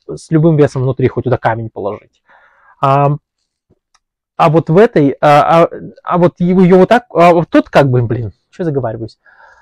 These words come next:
А, а тот сервис называется First Class, которым была отправлена, и он, м, по-моему, стоит пять или четыре даже доллара,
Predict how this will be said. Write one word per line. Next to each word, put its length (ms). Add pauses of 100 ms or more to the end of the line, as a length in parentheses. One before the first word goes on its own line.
(160)
А, 280 (120)
а 140
тот 240
сервис 300
называется 380
First 240
Class, 240
которым 280
была 160
отправлена, 560
и 180
он, 460 (240)
м, 140 (160)
по-моему, 260
стоит 260
пять 280
или 80
четыре 400
даже 240
доллара, 600